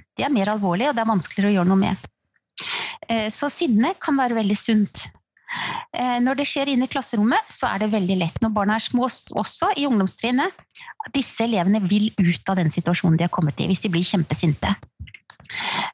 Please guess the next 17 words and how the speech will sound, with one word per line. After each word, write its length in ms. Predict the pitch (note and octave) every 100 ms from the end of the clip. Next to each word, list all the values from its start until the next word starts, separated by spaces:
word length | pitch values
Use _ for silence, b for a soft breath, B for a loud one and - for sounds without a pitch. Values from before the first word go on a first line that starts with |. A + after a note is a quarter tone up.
| -
Eh, 640 | A3+ G#3+ G#3+ G#3 G#3 G3+ G3+ - - -
og 160 | A#3+ A3+
hvis 180 | B3+ - C4+
læreren, 380 | A#3 F3 A3+ A#3 - _ _ _ _ _ _ _ _ _ _ _
eh, 100 | F#3+ - -
overrasker 720 | B3+ D#3 D3+ C#3+ - D#3 C#3 - F#3+
med 100 | -
et 100 | F3+ -
eller 160 | -
annet, 240 | D3+ - - - _ _ _ _ _ _ -
så 220 | - A3 -
er 140 | F3 F#3
de 80 |
kjempeglad 680 | G#3 - B3 - E3+ G3 G#3
for 140 | -
å 60 | F#3
komme, 160 | -